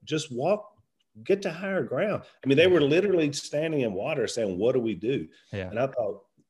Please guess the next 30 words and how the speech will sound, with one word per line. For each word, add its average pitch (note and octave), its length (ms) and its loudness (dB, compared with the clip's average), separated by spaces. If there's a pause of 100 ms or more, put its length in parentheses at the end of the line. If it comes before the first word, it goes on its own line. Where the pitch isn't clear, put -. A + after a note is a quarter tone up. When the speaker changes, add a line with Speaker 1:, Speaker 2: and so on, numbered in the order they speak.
(140)
Speaker 1:
just E3+ 300 -2
what C#3 180 0
you A#2 80 -2
said, G2 340 0
if E2 140 -4
the F2+ 80 -10
dependence C#3+ 560 -2
is D#2+ 140 -8
that F#2+ 260 -4
strong C#3 340 -2
that G2+ 60 -2
we A2+ 120 0
can't C#3+ 280 0
Speaker 2:
Yeah. G2 60 -2
Speaker 1:
walk B2+ 200 2
out B2+ 160 0
of C2 100 -6
water C#3+ 380 -6 (240)
Speaker 2:
Yeah. F#2+ 240 -8
Speaker 1:
and F2+ 120 -8
find B2 220 -4
some F#2 140 -8
higher A#2+ 220 0
ground. B2 380 -4 (120)
I D#3 120 0
get E3 320 0
that A#2 120 0
people A2+ 280 -4
needed G2+ 280 -4
help, B2+ 380 -4